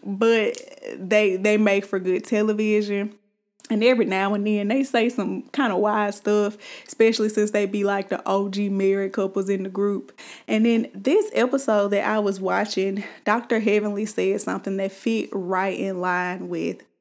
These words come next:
today's topic. She said, "Fail quickly, learn from it, and move on." I'm gonna say that again. Fail quickly, learn from it, and move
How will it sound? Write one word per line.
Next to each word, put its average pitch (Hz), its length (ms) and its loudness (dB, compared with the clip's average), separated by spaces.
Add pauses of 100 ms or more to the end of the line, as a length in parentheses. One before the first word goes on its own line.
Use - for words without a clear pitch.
(160)
today's 196 480 -4
topic. - 580 -4 (400)
She 269 200 2
said, 202 500 2 (120)
"Fail 247 640 2
quickly, 202 840 -2 (320)
learn 208 520 2
from 185 380 -4
it, - 200 -6 (420)
and 202 160 2
move 185 320 0
on." 185 460 -4 (1080)
I'm 196 120 0
gonna 190 160 0
say 185 200 2
that 175 140 0
again. 170 520 -2 (640)
Fail 254 920 2 (100)
quickly, 254 840 0 (680)
learn 269 500 2
from 190 360 -2
it, - 180 -6 (720)
and 208 180 2
move 180 420 2